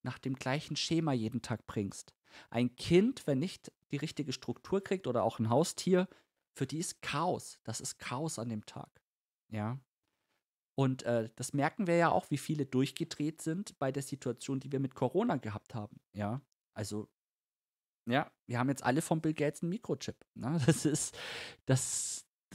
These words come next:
das ist so, ne? Kriegen wir jetzt alle reingespritzt von, von Bill Gates selber.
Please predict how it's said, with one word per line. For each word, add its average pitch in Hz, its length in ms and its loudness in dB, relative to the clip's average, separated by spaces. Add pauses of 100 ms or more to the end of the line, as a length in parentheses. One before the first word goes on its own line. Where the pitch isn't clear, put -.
(100)
das - 220 4
ist - 140 0
so, 147 200 10
ne? 135 300 6
Kriegen 151 220 0
wir 147 80 6
jetzt 127 120 0
alle 147 280 6
reingespritzt 147 680 2
von, 123 220 2
von 110 260 0
Bill 131 200 8
Gates 117 340 2
selber. 110 360 2